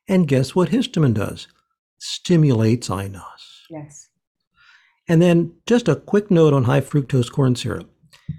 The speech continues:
Speaker 1: There's a very important enzyme called sirt one that supports inos,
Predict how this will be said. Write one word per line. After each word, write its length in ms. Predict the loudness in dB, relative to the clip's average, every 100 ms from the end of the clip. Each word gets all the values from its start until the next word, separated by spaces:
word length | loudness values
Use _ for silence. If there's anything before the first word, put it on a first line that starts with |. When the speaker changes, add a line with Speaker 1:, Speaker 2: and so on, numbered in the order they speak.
| -20 _ -2
Speaker 1:
There's 200 | 0 2
a 60 |
very 420 | 0 0 2 4
important 360 | 2 2 0 2
enzyme 340 | 2 2 0
called 420 | -2 -2 -2 -4 -8
sirt 440 | -6 -2 -2 -4
one 440 | -6 -4 -6 -10 -14 _ _ _ _ _ -18 -6
that 220 | -4 -4
supports 640 | -4 -6 -2 0 0 0
inos, 680 | -2 -2 -2 -4 -6 -10